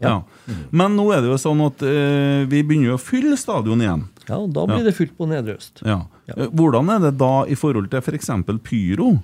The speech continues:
Speaker 2: For da er det jo en liten risiko for at det kan bli, altså, en
Speaker 1: Ut-,
Speaker 2: ska-
Speaker 1: utfordringen med ulovlig pyro, sånn som vi holder på med nå, det
Speaker 2: Ja.
Speaker 1: er at det er ikke planlagt. Så det
Speaker 2: Nei.
Speaker 1: betyr at den dukker opp der den dukker opp.
Speaker 2: Ja.
Speaker 1: Og veldig mange av de ivrigste står foran.
Speaker 2: Mm.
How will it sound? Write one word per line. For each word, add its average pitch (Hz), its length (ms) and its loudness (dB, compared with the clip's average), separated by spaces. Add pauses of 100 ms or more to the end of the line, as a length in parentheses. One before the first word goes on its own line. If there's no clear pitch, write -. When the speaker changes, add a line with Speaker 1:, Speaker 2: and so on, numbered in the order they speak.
(160)
Speaker 2:
For 135 140 0
da 151 100 2
er 110 240 -2
det 76 60 -4
jo 80 100 -2
en 107 180 2
liten 117 560 -2
risiko 87 480 -6
for 104 220 -4 (140)
at 101 100 -6
det 98 140 -4
kan 104 200 2
bli, 95 380 -2
altså, 95 260 -6 (120)
en 165 160 4
Speaker 1:
Ut-, 180 160 0
Speaker 2:
ska- 160 260 2
Speaker 1:
utfordringen 117 420 -2
med 156 200 -6
ulovlig 135 440 -2
pyro, 123 240 0
sånn 131 200 -4
som - 80 -18
vi 147 60 -4
holder 151 180 -4
på 113 100 -6
med 131 140 -2
nå, 196 200 0 (240)
det 95 100 -2
Speaker 2:
Ja. 143 100 2
Speaker 1:
er 123 60 0
at 117 100 -10 (100)
det 127 180 -4
er 104 140 -2
ikke - 120 -18
planlagt. 113 460 -6
Så - 220 -14
det 123 160 -2
Speaker 2:
Nei. 147 60 -2
Speaker 1:
betyr 135 260 -4
at 131 80 -6
den 151 220 -2
dukker 180 300 -2
opp - 80 -12
der 131 140 -4
den 123 140 -2
dukker 127 160 -10
opp. - 160 -16 (240)
Speaker 2:
Ja. 98 220 0 (100)
Speaker 1:
Og 131 140 -2
veldig 151 260 -2
mange 131 200 -4
av 143 100 -4
de 147 200 -6 (120)
ivrigste 160 480 -4
står 156 180 -4
foran. 117 380 -4 (200)
Speaker 2:
Mm. 92 300 0